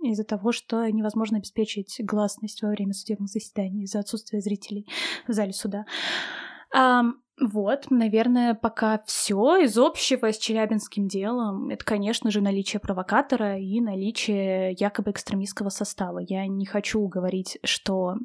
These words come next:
м, у следствия как бы не хочу оправдывать экстремизм, потому что я не хочу сама как-нибудь пойти по статье, но, тем не менее, вот следствие предполагает, что,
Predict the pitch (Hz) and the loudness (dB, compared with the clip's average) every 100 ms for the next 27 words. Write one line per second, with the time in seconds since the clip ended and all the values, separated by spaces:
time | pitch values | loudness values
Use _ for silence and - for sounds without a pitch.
0 | - 214 196 190 196 - - - 214 196 | -6 -4 -2 -4 -6 -10 -12 -6 -2 -2
1 | - 208 208 - 190 190 190 202 _ - | 0 0 0 -4 -2 0 0 -4 _ -10
2 | - 185 185 208 - _ _ _ - _ | -6 -4 -4 -6 -10 _ _ _ -20 _
3 | - - 247 240 233 190 233 220 208 - | -4 0 2 6 6 8 4 4 -2 -6
4 | - - 202 214 330 370 - - 220 202 | -6 -4 2 4 4 2 -2 -4 -2 -2
5 | - 208 208 202 202 202 196 208 - 202 | -2 -4 -4 -4 -4 -4 -4 -6 -4 -6
6 | 202 - - - 196 254 320 254 208 214 | -6 -10 -8 -6 -4 0 2 2 0 -2
7 | 202 233 254 277 208 - 233 233 208 208 | -2 0 2 2 0 0 -2 -2 -6 -6
8 | - 202 202 285 320 285 - - 214 233 | -2 0 2 4 4 2 -2 -2 0 0